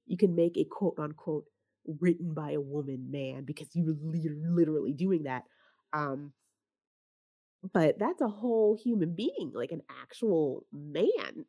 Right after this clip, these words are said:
<laughs> So you can't be upset that this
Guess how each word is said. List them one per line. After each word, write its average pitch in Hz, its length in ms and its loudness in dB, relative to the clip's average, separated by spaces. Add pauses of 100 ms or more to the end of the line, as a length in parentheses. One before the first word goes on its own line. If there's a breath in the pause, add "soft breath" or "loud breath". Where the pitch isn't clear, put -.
<laughs> 208 80 -10 (1160 loud breath)
So - 240 6
you 214 180 4
can't 294 320 -2
be 226 140 0
upset 262 580 -4 (420)
that 175 180 -4
this 190 180 -4